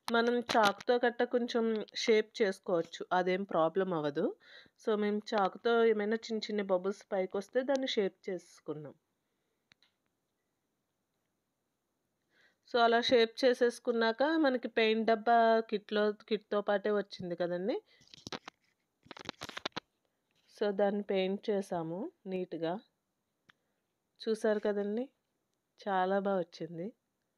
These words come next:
So, ఇంటి దగ్గరే మీరు హ్యాండ్ కాస్టింగ్ చేసుకోవాలి అనుకుంటే,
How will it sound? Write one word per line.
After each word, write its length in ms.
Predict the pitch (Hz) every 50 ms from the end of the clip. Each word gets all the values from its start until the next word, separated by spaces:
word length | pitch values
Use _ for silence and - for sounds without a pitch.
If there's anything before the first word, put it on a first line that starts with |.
| _ _ _ _ _ _ _ _ _ _ _ _ _ _ _ _ _ _ _ _ _ _ _ _ _ _ _ _ _ _ _ _ _ _ _ _ _ _ _ _ _ _ _ _ _ _ _ _ _ _ _ _ _ _ _ _ - _ _ _ _ -
So, 60 | 208
ఇంటి 280 | 202 208 208 208 196 240
దగ్గరే 320 | 220 233 226 214 240 233 233
మీరు 220 | 240 240 240 247 240
హ్యాండ్ 320 | 226 226 196 196 190 196
కాస్టింగ్ 460 | - 202 202 202 - - 226 214 220 -
చేసుకోవాలి 640 | - 202 185 185 - - - 202 196 190 190 196
అనుకుంటే, 540 | 202 185 180 175 - - 175 175 170 - 202